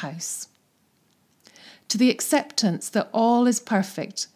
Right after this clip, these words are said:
in every given moment, and that life is for living from the heart and for embracing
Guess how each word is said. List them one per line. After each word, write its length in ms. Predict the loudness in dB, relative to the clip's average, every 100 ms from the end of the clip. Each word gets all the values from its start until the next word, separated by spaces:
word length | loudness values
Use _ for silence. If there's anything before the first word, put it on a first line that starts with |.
| _ _ -2
in 160 | -2 2
every 460 | 0 -2 -2 -2
given 420 | 2 2 4 4
moment, 640 | 4 2 -2 -4 -6 -8 -12 _ -20 -4
and 180 | 4 4
that 200 | 4 2
life 440 | 6 6 6 4 0
is 140 | 0
for 120 | 4
living 440 | 6 6 6 4 6
from 180 | 6
the 180 | 4 4 2
heart 320 | 4 2 2
and 120 | 0
for 120 | 4
embracing 840 | 4 4 4 4 4 2 0 -2